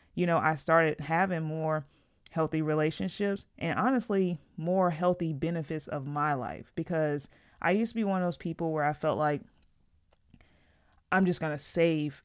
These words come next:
everybody. You know, all of their shit I'm gonna take on because I'm strong, I can do it. I can help them, I can do this." And the thing is, is that maybe I can, but it's not really my responsibility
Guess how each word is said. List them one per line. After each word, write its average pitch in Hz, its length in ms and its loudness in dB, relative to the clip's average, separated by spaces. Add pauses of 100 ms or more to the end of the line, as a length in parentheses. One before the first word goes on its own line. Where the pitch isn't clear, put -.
everybody. 139 760 -4 (400)
You 165 120 -4
know, 151 260 -2
all 185 260 4
of 175 140 0
their 175 180 0
shit 175 320 -4
I'm 165 120 -4
gonna 143 180 -4
take 147 280 -8
on 202 460 -2 (380)
because 156 580 2 (180)
I'm 202 200 2
strong, 170 380 -2
I 151 120 0
can 147 180 -6
do 143 200 -2
it. 190 200 -2 (840)
I 196 140 -2
can 233 140 0
help 151 260 -2
them, 151 420 -6
I 180 120 4
can 226 140 0
do 160 160 0
this." 147 400 -4
And 185 120 -2
the 190 60 -2
thing 202 240 -4
is, 220 200 -4
is 196 120 -8
that 190 180 0
maybe 220 280 -4
I 214 80 -2
can, 202 480 -8 (240)
but 190 160 2
it's 180 160 -2
not 196 240 -4
really 185 180 -2
my 175 160 -4
responsibility 160 1120 -4